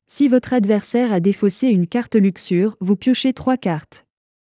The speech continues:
Si vous avez défaussé une carte luxure, votre adversaire pioche trois cartes.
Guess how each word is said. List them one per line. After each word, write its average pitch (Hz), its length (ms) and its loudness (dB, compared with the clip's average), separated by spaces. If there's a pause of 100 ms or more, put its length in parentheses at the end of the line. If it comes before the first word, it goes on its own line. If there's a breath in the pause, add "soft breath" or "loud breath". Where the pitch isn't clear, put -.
(500)
Si 294 200 0
vous 247 180 2
avez 240 200 2
défaussé 240 460 0
une 185 180 2
carte 247 280 -4
luxure, 202 640 0
votre 196 280 -2
adversaire 220 500 -2
pioche 262 280 -2
trois 240 220 -4
cartes. - 500 -8